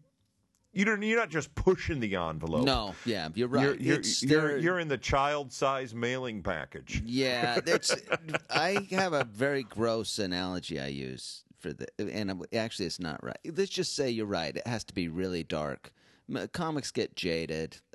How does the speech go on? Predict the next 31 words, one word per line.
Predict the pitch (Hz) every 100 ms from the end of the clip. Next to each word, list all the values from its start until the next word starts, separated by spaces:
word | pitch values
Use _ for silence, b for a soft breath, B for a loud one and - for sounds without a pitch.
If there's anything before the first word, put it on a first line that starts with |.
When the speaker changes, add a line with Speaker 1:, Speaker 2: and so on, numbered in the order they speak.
| -
Speaker 2:
uh, | 76
with | 80
the | 85
material. | 71 - 82 67 69
Speaker 1:
Uh-huh. | 127 143 160 -
Speaker 2:
I | - 208
would | 214
say | - 139 123 113 - -
I | 143
have | 190 156
no | 127 127
problem | 180 247
with | 151
someone | - 120 110
doing | 110 107 90 - 92
a |
P | - 123 113
G | 107
thirteen | - 107 - 90
comedy | - 101 98 78
night. | 85 147 143 - -
I, | - 110 -
I | - 196
do | 180 135
that | 117 117 113 -
on | 117 113
the | 113
ships | 170 180 -
all | 120
the | 110
time. | 170 190 92